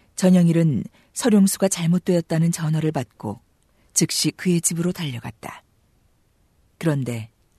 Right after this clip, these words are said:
어젯밤 빈 방에서 홀로 눈을 감았을 서령수의 죽음에 앞서 전영일을 놀라게 한 것은 밑둥이 찍혀 마당 한가운데에 나가 너부러져 있는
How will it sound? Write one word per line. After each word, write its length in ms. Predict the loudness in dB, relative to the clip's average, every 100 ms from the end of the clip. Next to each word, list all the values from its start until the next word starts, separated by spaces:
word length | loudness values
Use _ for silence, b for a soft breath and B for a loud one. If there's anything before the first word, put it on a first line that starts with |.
| _ _ b b b b
어젯밤 600 | -2 0 -2 -2 -2 -4 -4
빈 220 | 2 2
방에서 380 | 2 0 0 -2
홀로 380 | 0 2 4 4
눈을 260 | 2 0
감았을 580 | -2 -6 -6 -4 -2 -2
서령수의 680 | -2 -2 0 0 0 -2 -2
죽음에 420 | -4 -4 -4 -4
앞서 440 | -6 -6 -6 -8 -12 _ _ _ _ _ _ _ _ _ _
전영일을 560 | 0 4 4 4 4 2
놀라게 400 | 2 0 -2 -4
한 140 | -6
것은 440 | -6 -4 -4 -4 -6 _ _ _ _ _ _ _ 0
밑둥이 480 | 0 0 0 0
찍혀 560 | 0 -6 -6 -6 -6 -10 _ _ _ _ _ _ -2
마당 240 | 0 0
한가운데에 840 | 0 0 0 0 0 2 4 4 2 -2 _
나가 300 | -2 0 2
너부러져 480 | 2 0 -2 0 -2
있는 340 | -2 0